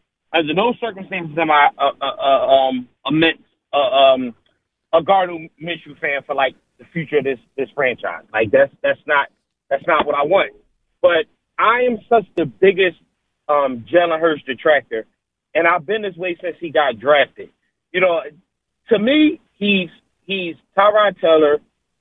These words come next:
he's, um, Ryan Fitzpatrick, he's, um, you know, Teddy Bridgewater to a certain extent. Like, he's just good enough that he won't be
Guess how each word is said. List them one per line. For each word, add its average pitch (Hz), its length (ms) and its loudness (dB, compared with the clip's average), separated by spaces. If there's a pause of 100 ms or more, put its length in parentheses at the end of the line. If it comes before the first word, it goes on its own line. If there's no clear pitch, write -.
(160)
he's, 156 380 -2 (200)
um, 139 520 0 (240)
Ryan 180 320 0
Fitzpatrick, 147 680 -6 (680)
he's, 160 460 -2 (200)
um, 139 480 0 (260)
you 180 120 2
know, 127 340 4 (260)
Teddy 190 240 0
Bridgewater 143 680 0
to 135 140 0
a 120 120 0
certain 131 240 0
extent. 123 400 -2 (420)
Like, 131 220 0
he's 196 200 0 (180)
just 262 240 0 (100)
good 226 140 -2
enough 160 320 -2 (440)
that 160 200 2
he 180 180 -12
won't 185 420 -2
be 202 380 -6